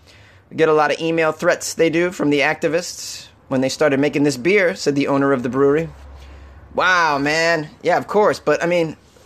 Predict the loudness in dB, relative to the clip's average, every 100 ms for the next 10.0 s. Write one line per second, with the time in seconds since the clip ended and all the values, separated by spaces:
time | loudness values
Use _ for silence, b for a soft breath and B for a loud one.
0 | -20 -18 -6 0 2 2 0 -2 -6 -8
1 | -14 -12 -8 -6 -4 0 4 4 2 -2
2 | -10 -12 -8 -6 -6 -4 -4 -4 -6 -10
3 | -10 -16 -18 _ -20 -20 -20 -20 -20 -20
4 | -6 -2 2 2 2 0 0 0 0 -2
5 | 0 0 2 2 0 0 4 4 2 0
6 | -2 -2 0 0 2 2 0 2 0 0
7 | -2 2 2 4 2 2 0 0 -2 0
8 | 0 0 0 -2 0 0 2 2 2 0
9 | -6 -8 -10 -4 2 2 0 -6 -14